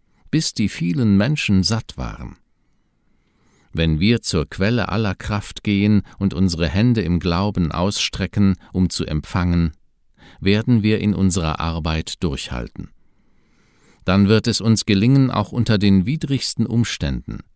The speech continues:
das Brot des Lebens an andere weiterzureichen. Jesus sagte, "Gebt, so wird euch gegeben." Der Apostel Paulus schrieb dazu,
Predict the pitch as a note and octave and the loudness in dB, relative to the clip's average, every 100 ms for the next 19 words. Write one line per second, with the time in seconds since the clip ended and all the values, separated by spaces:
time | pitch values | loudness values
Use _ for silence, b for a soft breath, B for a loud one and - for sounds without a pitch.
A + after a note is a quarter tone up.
0 | _ b b - C2 - - F#2 B2+ - | _ b b -8 -6 -6 -4 -4 -4 -6
1 | - D2 E2 D#2+ F2+ E2+ E2 - - - | -6 -6 -4 -2 0 0 0 -2 -8 -16
2 | _ - C2 - E2 D#2+ E2 E2 D2+ C#2 | _ -10 -8 -4 -2 0 -2 -4 -4 -4
3 | C2 C2+ - C2+ B1+ A1 - - - _ | -6 -8 -8 -8 -8 -10 -12 -14 -16 _
4 | _ _ _ _ _ _ _ _ _ _ | _ _ _ _ _ _ _ _ _ _
5 | _ _ _ _ _ _ _ _ _ _ | _ _ _ _ _ _ _ _ _ _
6 | _ _ _ - F#2+ F#2 F#2+ F2+ - F#2+ | _ _ _ -4 0 2 2 2 2 2
7 | F2 - F#2+ D#2+ _ _ _ _ - G#2 | 0 2 0 0 _ _ _ _ 0 2
8 | C3+ - - - F#2+ E2 A#2+ B2 A#1+ D2 | 2 0 -8 -2 0 2 0 -2 -6 -6
9 | - - D2+ D2+ C#2 - - _ _ _ | -6 -6 -4 -4 -4 -8 -20 _ _ _
10 | _ _ _ _ _ _ _ _ G#2+ F#2 | _ _ _ _ _ _ _ _ -2 -2
11 | - C#3+ - B2+ - A2 B2 C3+ - - | 0 0 0 -2 2 2 4 4 2 0
12 | B2 B2 - G#2+ - - A2+ A2 | 0 0 -2 -4 -2 -2 0 -2